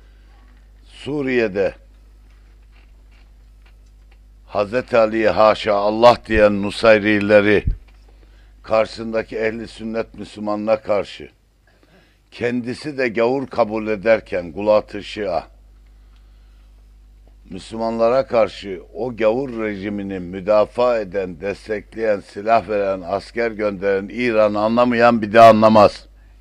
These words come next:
Anlama şansı yoktur. Aynı şekilde Kemal Paşa hakkında söylediklerimin zekatı kadarını dinlemiş olanlar, altmış senedir bunu anlatıyorum. Gene anlamadıysa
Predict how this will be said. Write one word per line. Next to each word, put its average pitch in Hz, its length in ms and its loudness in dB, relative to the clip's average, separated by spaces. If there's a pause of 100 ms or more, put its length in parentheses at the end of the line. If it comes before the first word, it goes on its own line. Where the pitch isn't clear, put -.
(800)
Anlama 110 420 2
şansı 107 440 -4
yoktur. - 420 -4 (2500)
Aynı 123 300 0
şekilde 95 560 -8
Kemal 110 340 -6
Paşa 104 320 -8
hakkında 90 440 -10
söylediklerimin 98 1040 -8 (720)
zekatı 127 640 -6
kadarını 117 580 0
dinlemiş 104 520 -6
olanlar, 95 580 -4 (380)
altmış 117 420 -4
senedir 113 500 -4
bunu 107 220 -4
anlatıyorum. 92 640 -6 (1080)
Gene 135 200 0
anlamadıysa 131 1120 2